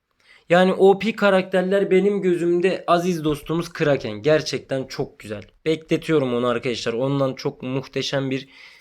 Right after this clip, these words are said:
video çekmeyi düşünüyorum. Kraken'i çok seviyorum. Siz de biliyorsunuzdur bunu. Aşırı derecede çok seviyorum. Çünkü hızlı. Ağır karakterlerden nefret ediyorum.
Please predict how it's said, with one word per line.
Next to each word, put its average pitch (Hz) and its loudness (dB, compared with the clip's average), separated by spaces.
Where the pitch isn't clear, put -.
video 147 -2
çekmeyi 131 -6
düşünüyorum. 113 -10
Kraken'i 165 -2
çok 175 -6
seviyorum. 107 -8
Siz 165 -12
de 151 -2
biliyorsunuzdur 117 -4
bunu. 113 -10
Aşırı 143 -6
derecede 113 -4
çok 104 -16
seviyorum. 104 -14
Çünkü 208 -2
hızlı. 139 -2
Ağır 208 4
karakterlerden 180 2
nefret 151 0
ediyorum. 110 -6